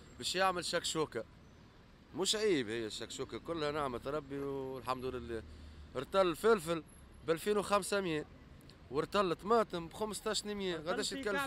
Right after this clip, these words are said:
Speaker 2: كعبة وكعبتين.
Speaker 1: أربعة آلاف.
Speaker 2: وكعبتين.
Speaker 1: وربطة بصل حاشاك، حاشا من يسمع. بألفين فرنك. هذوما سبعة آلاف فرنك.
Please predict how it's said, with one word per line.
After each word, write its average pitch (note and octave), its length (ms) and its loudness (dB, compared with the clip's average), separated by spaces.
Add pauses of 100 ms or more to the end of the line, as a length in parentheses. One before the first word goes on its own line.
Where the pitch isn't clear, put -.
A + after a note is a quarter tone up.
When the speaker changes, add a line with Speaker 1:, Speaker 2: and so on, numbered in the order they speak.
(100)
Speaker 2:
كعبة C4 100 2
وكعبتين. C#4+ 680 -6 (320)
Speaker 1:
أربعة G3 400 6
آلاف. F#3 180 4
Speaker 2:
وكعبتين. B3 380 -2
Speaker 1:
وربطة G3+ 420 2
بصل F#3+ 340 2
حاشاك، C#3+ 460 0 (160)
حاشا B2+ 200 -4
من C3 140 -4
يسمع. A#2+ 340 -4 (420)
بألفين G#3 400 -2
فرنك. G3+ 360 2 (580)
هذوما G3 320 2
سبعة G#3 360 8
آلاف G#3+ 180 4
فرنك. F#3+ 320 4